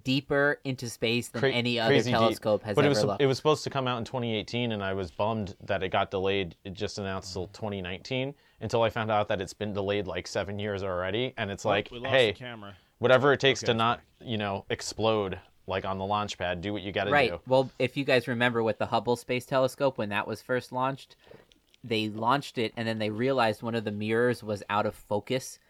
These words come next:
Speaker 1: and they had to do a
Speaker 2: Yeah.
Speaker 1: whole mission to go back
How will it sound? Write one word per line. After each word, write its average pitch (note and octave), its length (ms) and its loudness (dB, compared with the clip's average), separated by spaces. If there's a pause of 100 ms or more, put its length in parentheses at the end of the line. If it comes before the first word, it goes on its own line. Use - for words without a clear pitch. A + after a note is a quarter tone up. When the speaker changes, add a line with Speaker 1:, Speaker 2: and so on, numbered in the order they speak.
(200)
Speaker 1:
and A2+ 140 -6
they A#2 60 -2
had B2 220 0
to A2+ 60 -6
do A2 180 0
a - 40 4
Speaker 2:
Yeah. A2+ 80 4
Speaker 1:
whole B2+ 160 4
mission A#2+ 360 0
to G#2+ 60 -2
go G#2 180 2
back G#2+ 400 0